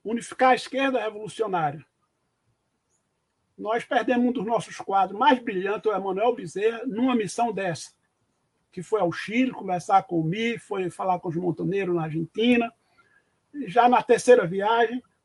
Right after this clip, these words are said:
então ele foi capturado na entrada entre Argentina e Brasil e entregue ao Augusto, que o assassinou sob tortura em menos de uma semana. Esse aí. Então, essa foto que você tá vendo aqui tem um colado à morte. Você tá vendo, e-, esse, esse homem foi,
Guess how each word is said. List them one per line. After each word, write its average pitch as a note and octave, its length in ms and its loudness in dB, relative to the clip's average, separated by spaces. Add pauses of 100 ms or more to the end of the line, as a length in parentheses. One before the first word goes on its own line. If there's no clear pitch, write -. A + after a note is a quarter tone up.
(220)
então A3 260 0
ele G#3 80 -2
foi A3+ 180 4
capturado G#3+ 680 -2
na G#3+ 120 -2
entrada G3 500 -2
entre G3+ 140 -4
Argentina F#3+ 400 -4
e G3+ 40 -8
Brasil G#3 400 0
e C4 40 6
entregue A#3 400 6
ao A3+ 80 6
Augusto, A3 460 0
que - 120 -8
o B3 80 6
assassinou A#3+ 760 4 (640)
sob C#4+ 380 6
tortura B3+ 720 2
em B3 100 2
menos D#4+ 260 8
de F4 60 -2
uma C#4+ 120 2
semana. F3+ 460 -4
Esse G3+ 240 -2
aí. F#3+ 260 -2 (640)
Então, B3 340 0
essa C4+ 240 0
foto C#4 540 4
que - 100 -20
você A3+ 120 2
tá A3+ 120 0
vendo A3+ 140 -2
aqui - 160 -6
tem B3 120 2
um B3 80 0
colado A#3+ 380 6
à G#3+ 60 4
morte. G3+ 540 -2 (600)
Você - 160 -20
tá G#3+ 140 2
vendo, A3+ 340 -2 (360)
e-, B3 220 0
esse, B3 340 2
esse B3 280 4
homem B3+ 160 2
foi, B3 300 0